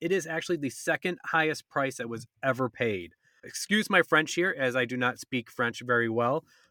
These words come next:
Femme à la montre, uh, which means woman in watch or woman with a watch, was expected to sell for about a hundred twenty million dollars. It was part of a collection, uh, worth over four hundred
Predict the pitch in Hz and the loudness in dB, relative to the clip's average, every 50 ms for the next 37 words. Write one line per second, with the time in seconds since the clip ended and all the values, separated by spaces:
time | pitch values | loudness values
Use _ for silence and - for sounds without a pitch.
0 | _ _ - 160 170 185 185 180 165 156 156 156 147 147 156 175 185 - 202 196 | _ _ 0 2 4 4 4 4 4 4 4 4 4 2 0 -2 0 2 4 4
1 | 196 196 170 143 151 151 139 135 131 127 127 139 147 139 - 156 156 151 143 131 | 4 4 2 0 0 2 4 4 4 4 2 0 -2 -4 -4 -4 -2 -2 -2 -2
2 | 135 - 156 143 160 175 180 180 180 180 - 151 139 135 127 135 139 160 175 - | -4 -8 -4 -2 0 0 2 0 0 -2 -4 -6 -6 -4 -2 0 0 0 -2 -4
3 | 147 143 127 120 123 131 143 151 139 139 139 - 123 117 151 175 - 143 117 101 | -4 -6 -4 -4 -4 -4 -4 -4 -4 -6 -6 -8 -4 -2 -2 -2 0 -2 -4 -2
4 | 101 98 92 104 - - - - 113 101 127 - - - 131 131 - - 139 127 | -4 -4 -4 -6 -10 -14 -12 -12 -10 -8 -10 -10 -8 -6 -6 -6 -6 -6 -14 -16
5 | - 131 - - 131 127 131 - 143 135 127 127 123 135 - 202 202 - - 233 | -16 -12 -8 -6 -4 -4 -4 -6 -6 -6 -4 -2 -2 -4 -4 -8 -12 -10 -6 -4
6 | 208 156 - - - - 175 170 147 123 113 107 101 98 98 95 95 95 90 92 | -4 -4 -6 -8 -6 -2 -2 0 0 0 -2 -4 -6 -8 -8 -8 -6 -6 -6 -6
7 | 92 98 107 117 - _ _ _ _ _ _ _ _ - 180 190 180 - - - | -6 -8 -8 -10 -12 _ _ _ _ _ _ _ _ 2 4 4 4 4 6 6
8 | 214 202 185 180 - - - 175 180 180 180 - - - 190 185 180 170 156 147 | 6 8 6 2 -4 -4 -2 2 4 4 4 2 0 0 2 2 2 2 0 0
9 | 143 143 147 139 135 143 165 175 160 - - 165 147 131 139 123 - _ - - | 0 0 0 2 4 4 4 4 4 2 0 -2 -2 -2 -4 -8 -12 _ -4 -2
10 | 202 202 202 196 180 - - 185 196 185 190 185 180 | -2 0 0 0 -2 -2 -2 -4 -2 0 2 0 0